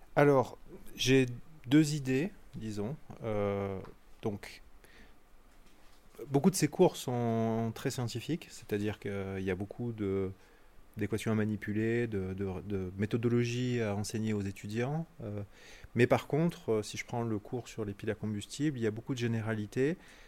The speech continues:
Euh, il y a une visite de laboratoire qui est prévue. Et donc, j'ai, j'ai deux idées par rapport à ce cours-là en particulier. Euh, une qui serait, euh, éventuellement de podcaster une partie de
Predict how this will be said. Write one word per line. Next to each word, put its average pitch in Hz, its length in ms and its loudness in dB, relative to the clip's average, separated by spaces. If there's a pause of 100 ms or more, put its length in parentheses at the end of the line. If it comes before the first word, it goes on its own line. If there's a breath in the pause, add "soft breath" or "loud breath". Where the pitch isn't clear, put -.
(240 soft breath)
Euh, 98 420 0
il 95 80 0
y 123 120 6
a 165 80 8
une 143 160 4
visite 120 500 -4
de 110 140 0
laboratoire 107 760 0
qui 110 120 -4
est - 20 -8
prévue. 113 480 -4 (540 soft breath)
Et 117 80 4
donc, 123 160 4
j'ai, 110 160 2 (120)
j'ai 107 140 -4
deux 143 240 2
idées 143 160 2
par 120 160 0
rapport 113 240 2
à 110 60 2
ce - 160 -4
cours-là 131 360 2
en 120 120 0
particulier. 117 920 -2
Euh, 101 360 0
une 143 180 2
qui 117 160 -8
serait, 113 540 0
euh, 98 220 -4
éventuellement 131 760 0
de 104 260 0
podcaster 123 840 0 (680)
une 104 200 -10
partie 120 340 -4
de 107 140 -2